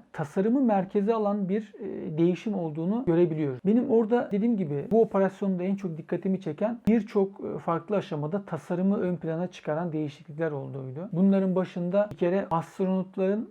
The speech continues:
e, mikiye ya da uza-, rokete taşıyacak işte zaten Model X aracıyla bunu yapıyorlar.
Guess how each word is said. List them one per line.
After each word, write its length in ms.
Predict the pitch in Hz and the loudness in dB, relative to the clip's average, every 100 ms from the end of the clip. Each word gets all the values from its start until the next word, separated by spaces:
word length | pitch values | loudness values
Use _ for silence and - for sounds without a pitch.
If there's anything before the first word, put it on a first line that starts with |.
| 269 | -8
e, 60 | 175 127 123 233 - _ _ | -8 -8 -10 -12 -16 _ _
mikiye 400 | - 165 165 190 | -4 -4 0 0
ya 140 | 160 151 | 2 0
da 60 | |
uza-, 360 | 160 151 170 254 208 | -2 -4 -6 -8 -4
rokete 420 | 160 151 180 196 | -4 -2 0 0
taşıyacak 520 | 196 156 175 151 175 175 | 0 -6 -6 -4 -4 -4
işte 200 | - - | -10 -6
zaten 340 | 160 160 165 165 | -2 -2 -2 -2
Model 340 | 156 156 165 | -2 -2 -2
X 240 | 156 - | -4 -8
aracıyla 480 | 165 151 139 160 151 | -2 -2 0 0 0
bunu 140 | 135 135 | -2 -6
yapıyorlar. 520 | 135 135 139 139 | -6 -6 -6 -6